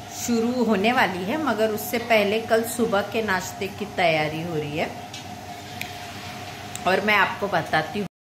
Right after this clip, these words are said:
ये मैंने पहले भी दिखाया था आपको, इसमें paste रहता है ना डोसा या इडली का, चावल, उसको पीस रहे हैं हम लोग।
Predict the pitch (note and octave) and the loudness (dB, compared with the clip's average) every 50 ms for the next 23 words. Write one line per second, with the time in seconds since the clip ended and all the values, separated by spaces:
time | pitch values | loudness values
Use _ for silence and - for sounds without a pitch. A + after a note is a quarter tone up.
0 | _ _ _ _ _ _ _ _ _ _ - - - - - - - - - - | _ _ _ _ _ _ _ _ _ _ -10 -8 -8 -6 -8 -8 -8 -8 -8 -8
1 | - - - - - - - - - - - - - - - - - - - - | -8 -6 -6 -6 -8 -8 -8 -8 -8 -8 -8 -8 -6 -6 -8 -8 -8 -8 -8 -8
2 | - - - - - - A#3+ A#3+ B3+ B3 C4 C4 B3 C4 B3+ - C#4 A#3+ A3+ G3+ | -8 -6 -6 -4 0 4 6 6 8 8 8 6 6 4 6 8 10 10 10 8
3 | G3+ A3 A3 C4 A#3+ G#3+ A3+ - - - G#3+ F#3 F3 F3+ F#3 - A3 F#3+ D#3+ - | 6 4 4 2 2 0 0 0 2 4 8 8 8 8 6 4 4 4 4 2
4 | - - - G#3 F#3+ D3 - - - - - - - - - - - - - - | -2 -4 -6 -6 -4 -6 -8 -8 -10 -10 -10 -10 -10 -10 -10 -10 -10 -8 -8 -8
5 | - - - - - - - - - - - - - - - - - - - A3+ | -8 -10 -10 -10 -10 -8 -8 -8 -8 -8 -8 -6 -4 -4 -4 -4 -4 -4 -4 -2
6 | G#3+ G#3 - - A#3+ A3+ A3 G#3+ G#3+ G#3+ A3 A#3+ A#3+ - - - - - - - | -2 -2 0 4 6 8 8 10 8 8 6 2 0 -4 -8 -8 -8 -8 -8 -8
7 | - - - - - - - - - - - - - - - - - - - A#3+ | -8 -8 -8 -8 -8 -8 -8 -8 -8 -8 -8 -8 -8 -8 -8 -8 -2 2 4 6
8 | A3+ G#3+ A3 G#3+ - - - - A3+ A#3 A3+ G#3 A3 A#3+ C#4 E4+ F#4+ G#4+ C4 G#3+ | 6 6 4 2 0 -4 -4 0 2 4 4 4 6 4 4 4 4 2 2 4
9 | B3 A#3+ G3 G3 - A#3 G#3 G3+ F#3+ F#3+ F#3 F#3 F3+ F3+ F#3 F#3+ F3 - - F3+ | 6 6 4 4 4 4 6 8 8 8 6 6 4 2 0 0 0 2 4 4
10 | D#3 C#3+ C#3+ - - - - - - - - - - - - - - - B3 A#3 | 4 4 4 0 -6 -8 -8 -8 -8 -8 -8 -8 -8 -10 -10 -8 2 6 8 8
11 | G#3+ G3+ G3 F#3+ F3 D#3 - - - - - - - - - - - - - - | 8 8 6 2 0 -2 -6 -8 -10 -10 -10 -10 -10 -10 -10 -10 -10 -10 -10 -10
12 | - - - - A#3 - - - - A#3+ A#3 - C4 A#3 A3 A#3+ - - G#3 G3 | -10 -8 -6 -6 -6 -6 -4 -2 -2 -2 -2 -2 -2 -4 -2 -4 -2 0 2 4
13 | F3+ E3+ E3+ F#3+ G3+ G#3 F3 D#3+ D3+ D3 C#3+ C#3 | 4 4 4 4 2 0 -4 -4 -2 -2 -2 -2